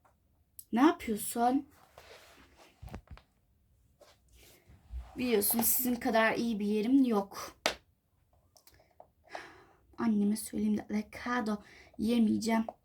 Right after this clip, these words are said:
Para alayım madem, ne yapayım? Da yanımda para yok ya. Hocayı istemem, isteseydim keşke. Gidip hocayı çağırayım bari.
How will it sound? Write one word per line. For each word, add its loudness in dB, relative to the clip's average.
Para -2
alayım 0
madem, -4
ne -4
yapayım? -10
Da 0
yanımda 8
para 2
yok -4
ya. -12
Hocayı -6
istemem, -2
isteseydim -12
keşke. -12
Gidip -12
hocayı -2
çağırayım -2
bari. -4